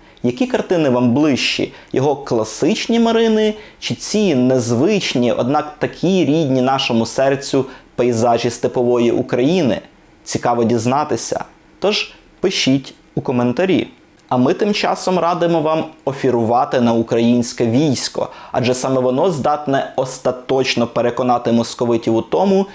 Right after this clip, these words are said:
що безкарно красти українських митців у них уже ніколи не вийде.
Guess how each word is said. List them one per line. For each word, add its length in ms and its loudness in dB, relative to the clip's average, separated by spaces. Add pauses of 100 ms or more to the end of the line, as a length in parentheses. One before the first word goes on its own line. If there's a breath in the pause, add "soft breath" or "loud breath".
(100)
що 220 -2
безкарно 680 0
красти 680 -2
українських 680 0
митців 400 0
у 60 4
них 180 0
уже 180 2
ніколи 500 0
не 120 2
вийде. 420 0